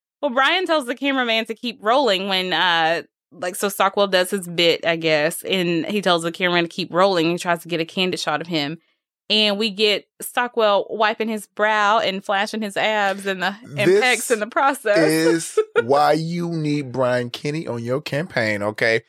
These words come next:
Speaker 2: I mean, from just the start of that scene, I was like, "Oh, this is dope." Like, 'cause, you know, we already, we've always seen, um, um, Stockwell looking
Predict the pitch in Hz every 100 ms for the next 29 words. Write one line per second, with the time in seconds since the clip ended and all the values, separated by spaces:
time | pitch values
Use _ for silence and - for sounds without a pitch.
0 | _ _ - 208 208 175 - 220 202 240
1 | - 160 - 185 208 185 131 - 170 185
2 | 165 247 392 415 453 453 240 143 339 -
3 | 202 190 185 208 202 208 190 175 170 185
4 | 165 165 170 160 - 165 156 147 143 127
5 | 113 - _ _ - 147 131 - 165 160
6 | 143 143 143 135